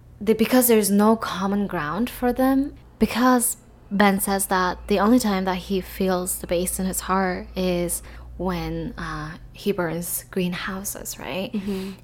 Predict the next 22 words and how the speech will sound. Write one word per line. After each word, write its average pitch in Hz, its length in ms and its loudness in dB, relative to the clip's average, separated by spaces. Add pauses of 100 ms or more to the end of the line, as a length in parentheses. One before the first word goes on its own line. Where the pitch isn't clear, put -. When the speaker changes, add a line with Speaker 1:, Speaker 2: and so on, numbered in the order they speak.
Speaker 1:
And 185 540 -2
later, 220 580 4
after, 180 680 -4
um, 160 440 -10 (720)
Haimi's 196 200 0
disappearance, 175 800 -6
when 165 420 -8 (840)
uh, 180 360 -4
Jung-soo 190 280 -4
attends 170 340 -8
the - 80 -8
party 165 260 -6
at - 260 -8 (300)
Ben's 170 220 -2
place 214 300 0
and 196 100 -4
decides 170 300 -6
to 190 120 -4
leave 175 260 -6
early, 160 560 -6 (760)
Ben 190 240 2
kinda 180 460 -4